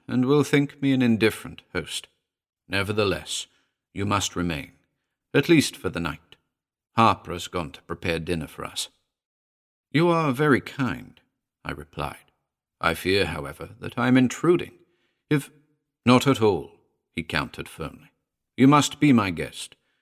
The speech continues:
It is miles to the nearest inn, and the fog is changing into a heavy rain.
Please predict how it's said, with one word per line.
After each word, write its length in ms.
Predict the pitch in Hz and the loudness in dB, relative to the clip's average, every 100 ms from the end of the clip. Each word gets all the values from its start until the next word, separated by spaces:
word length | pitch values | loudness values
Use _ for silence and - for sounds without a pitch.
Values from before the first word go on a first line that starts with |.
| _ _ | _ _
It 120 | 127 147 | 0 2
is 160 | 135 | 4
miles 640 | 135 135 127 117 98 90 - | 6 6 4 2 0 -4 -6
to 120 | 82 | -8
the 100 | 90 | -4
nearest 400 | 85 71 71 - | -4 -6 -8 -10
inn, 300 | 76 50 _ _ _ _ _ - | -10 -12 _ _ _ _ _ 0
and 120 | 135 | 2
the 80 | 139 | 4
fog 360 | 151 131 107 | 4 4 2
is 140 | 101 - | -6 -4
changing 500 | - 107 98 92 98 | 0 0 0 -6 -6
into 240 | 98 104 | -4 -4
a 40 | 101 | -4
heavy 300 | 127 123 123 | -4 -2 -2
rain. 420 | 107 80 73 | -2 -6 -12